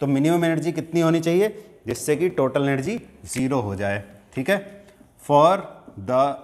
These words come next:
object to leave the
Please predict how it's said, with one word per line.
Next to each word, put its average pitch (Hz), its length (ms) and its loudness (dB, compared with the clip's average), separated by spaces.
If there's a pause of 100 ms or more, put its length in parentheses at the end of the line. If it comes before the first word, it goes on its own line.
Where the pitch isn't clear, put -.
(160)
object 127 680 -4 (2500)
to 160 80 6 (800)
leave 123 540 4 (1400)
the 127 160 -2